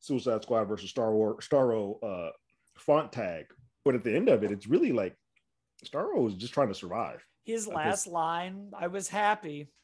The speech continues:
Speaker 2: drifting through space, looking at the stars."
Speaker 1: Yeah.
Speaker 2: And then when, you know, you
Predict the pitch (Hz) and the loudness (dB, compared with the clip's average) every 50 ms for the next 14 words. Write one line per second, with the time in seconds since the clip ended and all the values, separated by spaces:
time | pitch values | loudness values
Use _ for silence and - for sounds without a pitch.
0 | _ _ - 165 175 170 160 _ 196 185 175 - - 196 180 147 - - 220 190 | _ _ -14 -12 -12 -12 -10 _ -12 -12 -12 -12 -12 -12 -12 -12 -10 -6 -4 -4
1 | 175 170 160 151 - - - 175 151 135 139 139 - 175 165 165 160 160 - - | -2 -4 -4 -6 -8 -8 -10 -12 -12 -14 -14 -12 -12 -10 -8 -8 -8 -10 -10 -12
2 | - - - - 214 190 180 170 156 147 135 135 135 135 - - - - - _ | -12 -12 -6 0 0 2 2 2 0 -2 -4 -6 -8 -6 -6 -6 -6 -8 -12 _
3 | _ _ - 113 98 78 - - _ _ _ _ - 175 175 220 226 214 214 208 | _ _ -2 -2 -2 -2 -6 -12 _ _ _ _ -14 -6 -4 -2 -2 -2 -4 -4
4 | 202 196 185 180 170 165 160 170 165 | -4 -4 -2 -2 -2 -4 -6 -8 -12